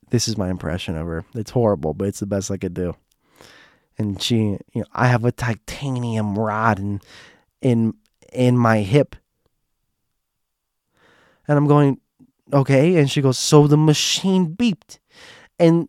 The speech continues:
they thought I was sneaking in some illegal things."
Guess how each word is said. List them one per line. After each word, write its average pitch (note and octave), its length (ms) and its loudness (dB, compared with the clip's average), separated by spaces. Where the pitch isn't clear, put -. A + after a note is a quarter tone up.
they D#3 260 4
thought F3+ 480 2
I D3+ 160 6
was E3 240 4
sneaking D#3+ 580 0
in D#3+ 280 2
some D#3 340 2
illegal D3+ 580 2
things." C3+ 600 -2